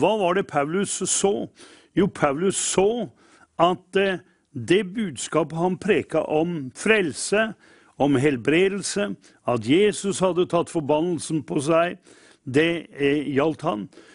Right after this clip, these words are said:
Når han da tok imot dette budskapet, så står det at, eh,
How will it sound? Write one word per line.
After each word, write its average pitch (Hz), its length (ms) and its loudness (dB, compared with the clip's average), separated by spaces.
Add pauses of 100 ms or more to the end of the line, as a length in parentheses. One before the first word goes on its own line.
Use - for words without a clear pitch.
(280)
Når 165 320 2
han 214 240 -2
da 196 180 2
tok - 500 -6
imot 196 1080 2
dette 180 280 0
budskapet, 131 720 -4 (500)
så 214 720 2 (640)
står 180 320 2
det 180 240 2
at, 170 460 -2
eh, 175 240 2